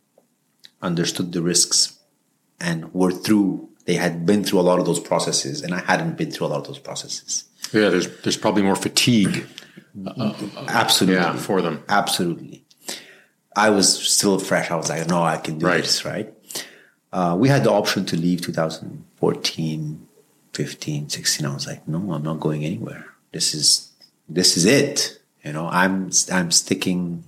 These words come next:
Speaker 1: to my guns, and I'm gonna, I'm gonna stick around. And, um,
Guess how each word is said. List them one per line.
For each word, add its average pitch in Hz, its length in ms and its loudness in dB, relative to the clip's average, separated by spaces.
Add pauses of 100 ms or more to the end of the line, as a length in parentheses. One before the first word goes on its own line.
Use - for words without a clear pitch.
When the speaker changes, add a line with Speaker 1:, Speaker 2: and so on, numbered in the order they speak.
Speaker 1:
to 90 100 0
my 80 180 0
guns, 78 400 0
and 73 100 -6
I'm 73 160 -6
gonna, 78 160 -6
I'm 76 280 -10
gonna 76 160 -8
stick - 300 -2
around. - 340 -10
And, - 500 -14 (840)
um, 78 720 -2